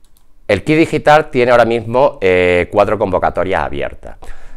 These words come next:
Depende de los trabajadores que tiene esa empresa o ese autónomo. La primera convocatoria que se abrió, eh, para empresas de diez a menos de cincuenta empleados. Luego tenemos la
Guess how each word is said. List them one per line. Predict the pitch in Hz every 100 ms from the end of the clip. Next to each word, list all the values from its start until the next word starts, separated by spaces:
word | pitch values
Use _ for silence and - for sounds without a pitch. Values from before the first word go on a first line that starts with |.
| -
Depende | 87 85 101 107 107 123
de | 127
los | 127 -
trabajadores | 90 82 - 85 110 127
que | - 104
tiene | 85
esa | 82 82
empresa | 78 110 - 117
o | 80
ese | 76 -
autónomo. | 71 65 67 62 58 58 - - - -
La | 82
primera | 78 85 90
convocatoria | 87 87 87 85 - 92 92 90 82 101 98 90
que | 95
se | 92
abrió, | 98 135 - - - - - - - - -
eh, | 101 98 95 95 92
para | 92
empresas | 90 101 101 123 117
de | 98 90
diez | 78 107 -
a | 101
menos | 90 98 104
de | 90
cincuenta | 80 76 82 80
empleados. | 73 69 69 64 60 - - - - - - - -
Luego | 87 87
tenemos | 87 85 -
la | 92 85